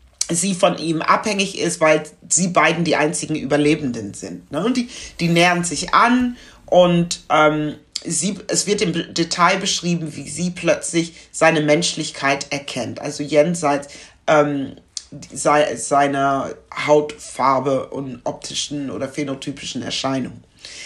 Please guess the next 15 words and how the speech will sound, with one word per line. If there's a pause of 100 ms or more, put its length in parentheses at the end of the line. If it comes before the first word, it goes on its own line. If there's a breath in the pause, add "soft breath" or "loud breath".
(360 loud breath)
Dann,
äh,
ziehen
sie
zusammen
los
und,
ähm,
gehen
auf
die
Suche
nach
weiteren
Überlebenden